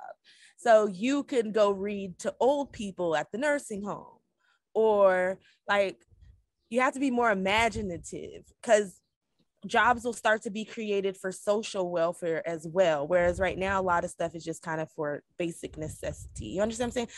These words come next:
I just feel like you're, you're thinking like, you're thinking like we're gonna have a federal jobs guarantee and, and work and jobs are going to stay the way they are now. No, they're gonna evolve.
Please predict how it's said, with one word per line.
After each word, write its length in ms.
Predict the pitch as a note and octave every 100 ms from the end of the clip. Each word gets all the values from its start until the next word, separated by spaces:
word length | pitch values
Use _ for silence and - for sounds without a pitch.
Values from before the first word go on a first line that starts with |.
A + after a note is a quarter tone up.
| -
I 80 | A#3+
just 140 | C4+ -
feel 100 | C#4+
like 180 | C4
you're, 180 | A#3+ G3+ - - _
you're 140 | A3 G#3+
thinking 500 | - C4 A#3+ B3+ G3
like, 260 | G3+ G3
you're 100 | G#3
thinking 260 | - C4 A#3
like 260 | A3 G3 -
we're 140 | G3
gonna 140 | G3
have 140 | G3+ F#3
a 20 |
federal 280 | - A#3 A3+
jobs 280 | G#3+ G3+ G3
guarantee 300 | G3 F#3+ F3+
and, 160 | E3+ _ -
and 360 | F#3+ F3 D3+
work 540 | D#3 G#3 B3 - - - _ _ -
and 220 | G3+ G3
jobs 460 | - G3 G3+ G3+ G3
are 100 | F#3
going 300 | E3+ F#3 F#3
to 140 | F#3
stay 380 | F3 - F#3 F3+
the 140 | E3+ E3+
way 160 | F3
they 220 | E3 F3
are 200 | - D#3+
now. 440 | D#3+ F3+ E3 - F3
No, 340 | A3 A3+ E3+
they're 140 | D#3 F#3
gonna 180 | G#3 E3+
evolve. 540 | E3 F#3+ G3+ D#3+